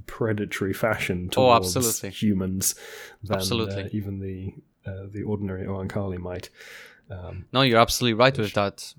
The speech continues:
Speaker 2: It's v-,
Speaker 1: Mm.
Speaker 2: it's very, it's very clear, especially, you know, different humans that, um, Jodas met, and it's, like,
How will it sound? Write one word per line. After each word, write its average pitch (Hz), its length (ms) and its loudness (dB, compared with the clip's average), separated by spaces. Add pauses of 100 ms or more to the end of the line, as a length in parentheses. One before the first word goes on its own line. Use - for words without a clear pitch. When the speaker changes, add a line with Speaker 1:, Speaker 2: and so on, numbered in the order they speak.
(120)
Speaker 2:
It's - 280 -2
v-, 117 60 -12 (200)
Speaker 1:
Mm. - 40 -6
Speaker 2:
it's - 400 -4
very, 127 280 6
it's 117 160 -4
very 131 220 4
clear, 127 260 0
especially, 113 560 -2
you 107 40 -4
know, 107 140 -6
different 107 500 -6 (120)
humans 107 380 -6
that, 101 300 -4 (460)
um, 101 500 2
Jodas 110 440 -2
met, 101 340 -2 (540)
and 101 640 2
it's, - 300 -4 (220)
like, 110 380 2